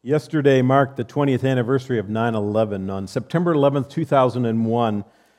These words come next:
a group of terrorists hijacked passenger planes and used them as lethal weapons against civilians and government officials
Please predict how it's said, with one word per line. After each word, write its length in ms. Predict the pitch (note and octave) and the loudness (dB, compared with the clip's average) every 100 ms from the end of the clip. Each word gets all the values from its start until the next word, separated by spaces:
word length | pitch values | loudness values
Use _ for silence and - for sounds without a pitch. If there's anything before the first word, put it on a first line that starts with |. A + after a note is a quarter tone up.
| _ _ | _ _
a 80 | G2 | -10
group 240 | G2 C3+ | -4 -4
of 140 | A#2 - | -6 -4
terrorists 560 | C#3+ C3+ A#2 A2+ - | 2 4 4 0 -4
hijacked 520 | - C3 A#2 B2+ A2+ | 4 4 6 2 2
passenger 440 | - B2+ B2 A#2+ A#2+ | 2 0 0 -4 -6
planes 400 | - C#3 C3 A2+ | -2 0 0 -2
and 120 | A2+ | -2
used 200 | C3 C3 | -2 -2
them 100 | B2+ | -4
as 140 | G#2+ | -6
lethal 380 | G2+ C#3+ C#3 A#2 | -2 -2 -2 -2
weapons 500 | A#2 C3+ C3 A#2+ A#2+ | 2 0 0 -2 -2
against 360 | G#2+ A2+ A#2 - | -4 -2 -4 -6
civilians 640 | A#2+ G#2 C3+ C3+ C#3 C3 | -8 -2 0 0 -2 -4
and 120 | G#2+ | -4
government 360 | G2+ B2+ B2+ B2 | -2 -2 -2 -4
officials 540 | G#2+ C#3+ - A#2+ A2 | -4 -6 -4 -6 -6